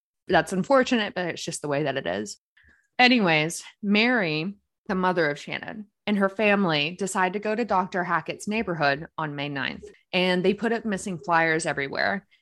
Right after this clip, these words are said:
And so this is the first time that Doctor Hackett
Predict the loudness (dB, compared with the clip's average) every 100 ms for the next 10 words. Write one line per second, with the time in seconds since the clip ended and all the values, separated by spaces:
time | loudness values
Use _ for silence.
0 | _ -4 -2 2 2 4 0 -2 -4 -2
1 | -2 0 0 2 2 2 4 6 6 4
2 | 0 0 0 0 -4 -2 -2 -2 -6 -4